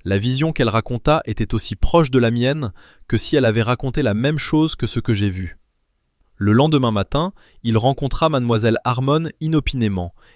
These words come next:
et lui dit d'être fidèle en portant le fardeau et en racontant les témoignages que le Seigneur lui donnerait, et Dieu ne l'abandonnera pas. À d'autres, il dit, «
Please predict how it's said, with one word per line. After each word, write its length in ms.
et 100
lui 160
dit 140
d'être 340
fidèle 640
en 140
portant 320
le 80
fardeau 500
et 100
en 100
racontant 520
les 100
témoignages 680
que 80
le 120
Seigneur 400
lui 160
donnerait, 460
et 120
Dieu 360
ne 100
l'abandonnera 600
pas. 280
À 120
d'autres, 420
il 160
dit, « 240